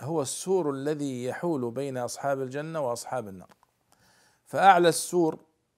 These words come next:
الذي بينهم يسمى أعراف، وهي أعلاه،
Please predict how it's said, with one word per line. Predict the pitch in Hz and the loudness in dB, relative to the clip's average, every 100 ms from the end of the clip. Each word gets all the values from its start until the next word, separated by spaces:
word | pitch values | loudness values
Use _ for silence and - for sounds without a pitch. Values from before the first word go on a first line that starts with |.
| _ 127 | _ -8
الذي | 117 135 139 127 | -2 -2 -2 -2
بينهم | 151 180 175 190 190 | -4 -2 -2 -4 -6
يسمى | 127 117 147 147 147 165 - _ _ _ _ | -10 -8 -8 -8 -6 -8 -10 _ _ _ _
أعراف، | 120 117 139 - - _ _ _ _ _ _ _ _ _ _ _ _ _ _ _ - | 0 4 4 2 -4 _ _ _ _ _ _ _ _ _ _ _ _ _ _ _ -8
وهي | 127 131 135 | -4 0 0
أعلاه، | - 127 131 147 | 0 0 4 4